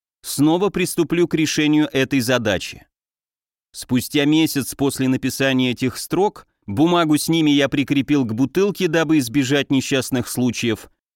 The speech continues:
я продолжил опыты, и меня снова ждал провал. Расстроенный очередной неудачей,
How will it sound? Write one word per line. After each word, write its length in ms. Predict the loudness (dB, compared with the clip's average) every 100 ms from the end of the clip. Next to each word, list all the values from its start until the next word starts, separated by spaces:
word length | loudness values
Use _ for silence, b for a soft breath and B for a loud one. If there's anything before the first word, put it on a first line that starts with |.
| _ -4
я 220 | 0 0
продолжил 580 | 0 0 2 2 2 2
опыты, 480 | 2 -2 -4 -6 -8 _ _ -6
и 120 | 0
меня 320 | 2 2 2
снова 380 | 0 0 2 2
ждал 300 | 0 0 -2
провал. 560 | 0 0 0 0 -4 -10 _ _ _ -8
Расстроенный 720 | -2 0 -2 -2 2 4 2 0
очередной 480 | 0 0 2 2
неудачей, 720 | 4 4 2 2 0 -2 -8